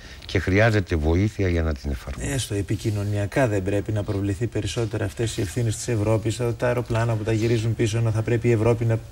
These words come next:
Speaker 2: πιέσει.
Speaker 1: Να σας πω κάτι. Έχετε δίκιο.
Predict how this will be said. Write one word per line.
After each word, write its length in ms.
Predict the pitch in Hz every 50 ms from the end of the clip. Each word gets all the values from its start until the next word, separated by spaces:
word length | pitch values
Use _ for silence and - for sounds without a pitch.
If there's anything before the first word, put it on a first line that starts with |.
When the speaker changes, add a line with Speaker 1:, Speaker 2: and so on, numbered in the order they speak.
| - -
Speaker 2:
πιέσει. 720 | 123 120 113 107 107 107 - - 117 113 117 120 120 104
Speaker 1:
Να 100 | 98 104
σας 240 | 92 - - 92 80 -
πω 180 | - 107 104
κάτι. 460 | - - 90 92 90 78 - 73 71 69 - - - - - - - - - - -
Έχετε 380 | - 110 107 - 123 110 117 110
δίκιο. 460 | 104 104 107 104 82 - - - -